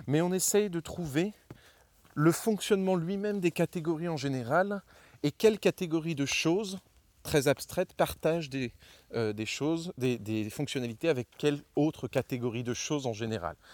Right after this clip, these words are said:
Alors on entend les grands mots mathématiques, la monade, le monoïde, les functors, et cetera. Tout ça, c'est, ça vient évidemment de cette idée, hein, complexe, mathématique, euh,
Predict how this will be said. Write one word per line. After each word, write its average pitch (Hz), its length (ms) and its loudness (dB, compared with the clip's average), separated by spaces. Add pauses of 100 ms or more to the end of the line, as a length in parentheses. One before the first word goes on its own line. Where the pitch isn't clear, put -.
(180)
Alors 131 160 8
on 117 320 -4
entend 135 240 -4
les 131 140 -4
grands 110 220 0
mots 123 180 0
mathématiques, 113 720 -6
la 98 80 2
monade, 107 580 -2
le 113 80 -6
monoïde, 110 640 -6 (320)
les 107 80 -4
functors, 117 720 -2
et - 40 -10
cetera. 117 380 -2 (320)
Tout 156 80 -10
ça, 202 180 2
c'est, 139 220 -2
ça - 180 -2
vient 123 340 -2
évidemment 117 600 -4 (500)
de 120 60 -4
cette - 380 2
idée, 151 320 -2 (280)
hein, 135 160 -2 (500)
complexe, - 580 2
mathématique, 156 880 0 (640)
euh, 101 320 4